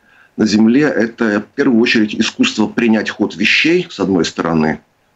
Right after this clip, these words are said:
потому что не приняв ход вещей, можно спятить. А с другой стороны, э, можно спятить, не предпринимая попыток этому ходу вещей где-то воспрепятствовать хотя бы своим самосовершенствованием.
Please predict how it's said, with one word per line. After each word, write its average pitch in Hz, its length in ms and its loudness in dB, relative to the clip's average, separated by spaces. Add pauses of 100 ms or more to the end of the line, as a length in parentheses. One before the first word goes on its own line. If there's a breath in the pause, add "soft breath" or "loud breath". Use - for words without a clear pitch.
(260)
потому - 220 -2
что 110 100 0
не 107 120 2
приняв 113 320 2
ход - 220 -4
вещей, 101 580 2
можно 90 360 -2
спятить. - 640 -6 (240)
А 107 80 0
с 92 40 0
другой 120 260 2
стороны, 98 520 -2 (580 soft breath)
э, 95 100 0
можно 113 340 2
спятить, 123 460 -2
не 110 100 2
предпринимая 110 720 0
попыток - 760 -4 (500)
этому 107 320 2
ходу 107 300 0
вещей 127 580 2
где-то 123 400 0
воспрепятствовать 117 1040 -2 (520)
хотя 120 260 -2
бы 110 100 2
своим 104 320 0
самосовершенствованием. 78 1200 -4